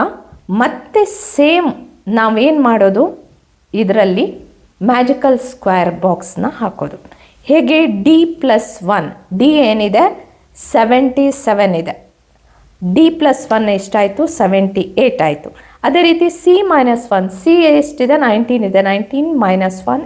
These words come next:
ಏಯ್ಟೀನ್ ಆಯ್ತು. ಬಿ ಮೈನಸ್ ತ್ರೀ ಟೆನ್ ಇದೆ. ಟೆನ್ ಮೈನಸ್ ತ್ರೀ ಸೆವೆನ್ ಆಯ್ತು.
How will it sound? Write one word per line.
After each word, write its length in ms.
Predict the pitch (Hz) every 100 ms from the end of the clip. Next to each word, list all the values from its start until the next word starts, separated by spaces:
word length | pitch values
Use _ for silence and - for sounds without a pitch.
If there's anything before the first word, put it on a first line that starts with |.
| -
ಏಯ್ಟೀನ್ 400 | 175 185 294 285
ಆಯ್ತು. 440 | 214 165 - 160 - - - -
ಬಿ 220 | 220 339 403
ಮೈನಸ್ 460 | 381 294 294 294
ತ್ರೀ 380 | - 269 190 -
ಟೆನ್ 260 | 233 277 311
ಇದೆ. 540 | 285 285 311 - - - - -
ಟೆನ್ 300 | 349 427 370
ಮೈನಸ್ 360 | 262 254 254
ತ್ರೀ 160 | - 202
ಸೆವೆನ್ 460 | 196 196 180 220
ಆಯ್ತು. 500 | 262 226 220 220 220